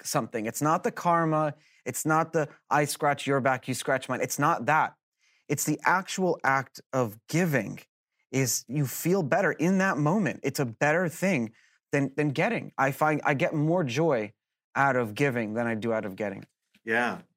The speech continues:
Speaker 2: Yeah. And there's a lot of people out there that they don't get this yet, but maybe they'll hear something like this and say, "Wow, that,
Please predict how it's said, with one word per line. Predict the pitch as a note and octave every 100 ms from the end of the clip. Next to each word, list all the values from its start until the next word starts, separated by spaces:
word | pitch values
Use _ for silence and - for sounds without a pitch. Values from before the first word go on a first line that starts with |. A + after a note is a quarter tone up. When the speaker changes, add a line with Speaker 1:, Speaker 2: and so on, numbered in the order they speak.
| _ _ _ -
Speaker 2:
Yeah. | A#2+ A2+
And | G#2 G#2+ G#2+ G2+ - _
there's | G2+ B2 A#2+ A2
a |
lot | G#2+ A2 A2+
of | -
people | A#2 G#2 G2
out | G2 A2+ -
there | F#2+ F#2+ G2+ G3+ _ _ _ F#2
that | G2 F#2+ F#2 - _ _ _ _ _ _ _ -
they | G#2+
don't | A2+ A2+ F#2+
get | A2 -
this | E2+ E2+
yet, | E2+ F#2+ -
but | A2+ G#2
maybe | A2 A2+ A2
they'll | G#2+
hear | G#2 G#2
something | G#2 G2 G2+
like | G2 F#2+
this | G#2+ G#2+
and |
say, | G2 G2+
"Wow, | A#2+ D3+ F#2
that, | G#2 C#3+